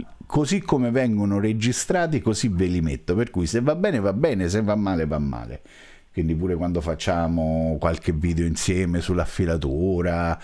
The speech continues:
il risultato non è scontato. Non vado a prendere il risultato, quello che mi è venuto meglio, taglio, cucio, incollo.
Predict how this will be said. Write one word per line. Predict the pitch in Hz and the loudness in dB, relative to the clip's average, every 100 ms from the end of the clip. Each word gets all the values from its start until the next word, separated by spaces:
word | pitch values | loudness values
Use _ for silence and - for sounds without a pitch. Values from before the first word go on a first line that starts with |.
| - - - - - - - | -14 -16 -16 -18 -16 -8 0
il | 165 | 2
risultato | 160 156 170 - 170 120 | 2 2 2 2 2 4
non | 120 135 | 2 2
è | 135 | 0
scontato. | - - 98 - 98 82 80 92 | 0 0 0 2 2 2 2 2
Non | 113 | 2
vado | 123 104 | 2 2
a | 95 | 0
prendere | 107 98 95 | 0 2 0
il | 92 | 2
risultato, | 95 - 95 85 104 92 92 | 0 2 0 2 2 2 2
quello | 101 95 | 2 2
che | 92 | 2
mi | 92 95 | 2 0
è | |
venuto | 85 101 92 95 | 0 0 0 0
meglio, | 107 104 92 82 | 2 2 0 0
taglio, | 107 98 90 | 0 2 0
cucio, | 85 107 95 | 0 0 0
incollo. | 90 87 90 76 73 - | -2 0 0 0 -2 -6